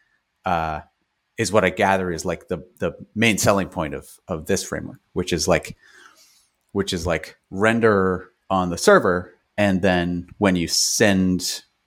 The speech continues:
your H T M L to the client, you don't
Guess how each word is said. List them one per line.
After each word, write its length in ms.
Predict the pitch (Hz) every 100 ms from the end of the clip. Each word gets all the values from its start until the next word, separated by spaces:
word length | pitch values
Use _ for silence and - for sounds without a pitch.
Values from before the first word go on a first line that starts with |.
| _
your 720 | 92 92 85 82 80 78 78 -
H 160 | 110 -
T 80 | 113
M 40 |
L 120 | 110 92
to 140 | -
the 60 | -
client, 460 | - 143 117 101 - _ _ _
you 120 | 98
don't 240 | 110 -